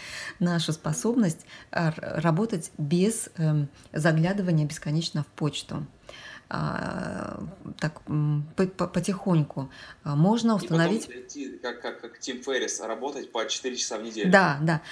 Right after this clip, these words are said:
Speaker 1: Можно, опять же, установить свои правила. И, например, а, всем сообщить, что я почту проверяю там два раза, три раза в неделю, а Тим Ф-, Тим Феррис, по-моему, раз в неделю,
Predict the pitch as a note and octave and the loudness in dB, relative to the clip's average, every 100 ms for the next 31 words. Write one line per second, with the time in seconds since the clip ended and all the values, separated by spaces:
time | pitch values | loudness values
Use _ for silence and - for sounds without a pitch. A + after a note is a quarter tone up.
0 | - E3+ E3+ A3+ C4 B3 F#3+ G3+ A#3 G3 | -2 4 6 6 4 4 4 2 2 0
1 | F#3+ F3 F#3+ G3+ E3+ F#3 G3 F3+ E3+ D3 | 0 0 0 0 2 2 2 2 2 2
2 | C#3 C3+ - - - F3 G#3 F#3 D#3+ D#3+ | -2 -6 -12 -12 0 4 6 4 4 4
3 | D#3+ F#3+ F#3+ - D3+ D3 D3 - F#3+ F#3 | 6 6 4 2 0 0 -2 0 0 2
4 | E3 D#3+ - G3+ - D#3 E3 G3 G3 G3 | 0 0 -2 -2 2 2 2 2 0 -2
5 | - D#3+ D#3 D3+ F#3 F3+ E3 D3 - C3+ | -4 -2 0 2 0 0 -2 -4 -4 -2
6 | D3 F3 F3+ E3 D3+ C#3 - - F3 D#3+ | 4 4 4 2 0 -2 -2 0 4 2
7 | D3+ D#3 E3 F3 D3 C#3 D#3+ D#3+ - - | 4 4 6 4 0 2 2 0 -4 0
8 | D#3+ D#3 G3 G3+ D3+ D3+ D#3 E3+ E3 E3 | 2 2 0 0 2 4 4 2 2 2
9 | E3 D#3 C#3 C3 | 4 2 2 -2